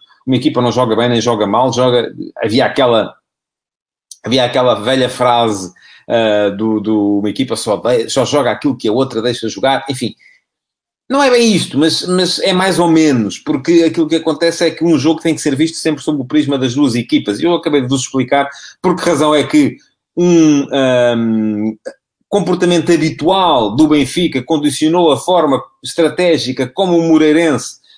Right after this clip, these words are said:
ahm, sim, está o Pedro Miguel Stark a fazer uma pergunta à qual eu acabei de responder. A pergunta deve ter sido anterior.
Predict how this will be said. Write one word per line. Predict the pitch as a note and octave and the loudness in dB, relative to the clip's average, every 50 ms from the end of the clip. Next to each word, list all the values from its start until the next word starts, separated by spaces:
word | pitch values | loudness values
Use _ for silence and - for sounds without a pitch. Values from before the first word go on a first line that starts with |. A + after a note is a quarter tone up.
| _ _ _ | _ _ _
ahm, | - C#3+ C#3 C3+ C3 B2+ B2+ B2 A#2+ A#2 A#2 A2+ A2+ A2+ A2 G#2+ G#2+ G#2 G#2 G2+ G2+ G2 F#2+ F#2 F#2 F#2 F#2 - - G1+ G1+ G1+ G1+ _ _ _ _ _ _ _ _ _ _ _ _ _ _ _ _ - | 0 2 4 4 4 4 4 2 2 2 0 0 0 0 0 -2 -2 -2 -4 -4 -6 -6 -8 -8 -10 -12 -12 -16 -20 -20 _ _ _ _ _ _ _ _ _ _ _ _ _ _ _ _ _ _ _ -4
sim, | - D#3+ C#3+ B2 B2 A#2 A2 G#2+ | -2 0 0 2 2 2 2 0
está | G#2+ - D3 C#3 | 0 0 -2 -2
o | C3 | 0
Pedro | B2+ D3+ C3+ C3 C3 | 0 0 0 2 0
Miguel | C3 C3 C#3 C3+ | 0 2 0 0
Stark | B2+ - - D3 D3+ - | 0 0 0 0 0 -2
a | C#3+ | -4
fazer | D3 C3 C3+ | -4 -2 0
uma | C3 C3+ C#3 C#3 | 0 2 2 2
pergunta | B2+ C3 C#3+ E3+ D#3+ E3 | 2 0 0 0 0 0
à | D3+ | 0
qual | - C#3+ C#3 | 2 2 4
eu | C3+ C3+ C3+ | 4 4 4
acabei | C3 C#3+ C3 C3+ C3+ | 2 2 2 2 2
de | B2+ B2+ | 0 0
responder. | B2 - - C3 B2 A2+ G#2 F2+ | -4 -4 -4 -2 0 0 2 0
A | E2+ - | 0 -2
pergunta | F2+ G#2 G#2+ G#2+ | -4 -4 -2 -2
deve | G#2+ A2 A2 | -2 -2 -2
ter | - A2 | -4 -6
sido | G#2+ - A#2+ A2 A2+ | -6 -6 -4 -4 -4
anterior. | A2 A2+ A2+ G#2+ F#2+ D#2 | -2 0 0 0 0 0